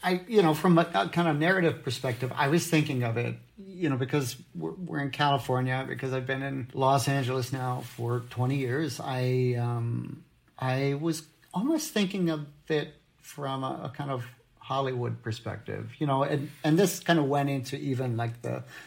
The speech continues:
the hair and makeup. I wanted to put something forth that was a little bit film noir, um, this kind of smoky essence of American history seen through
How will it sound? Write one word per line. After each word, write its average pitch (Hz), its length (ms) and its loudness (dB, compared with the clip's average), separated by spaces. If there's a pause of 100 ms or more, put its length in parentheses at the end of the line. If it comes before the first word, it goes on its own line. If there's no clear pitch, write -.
(120)
the 135 60 2
hair 127 180 6
and 120 160 4
makeup. 117 420 -2
I - 100 -4
wanted 180 260 4
to 156 80 0
put 123 200 0
something 123 380 -2
forth 120 360 0
that 123 100 -8
was 120 120 -6
a 123 60 0
little 127 240 0
bit 120 300 -4
film 120 500 -2
noir, 107 540 -6 (500)
um, 117 360 0
this 113 140 -2
kind 120 200 0
of 113 60 -2
smoky 113 1300 0
essence 117 600 -2
of 117 320 -4
American 113 600 -2
history 110 500 -4
seen 110 300 -6
through 107 420 -8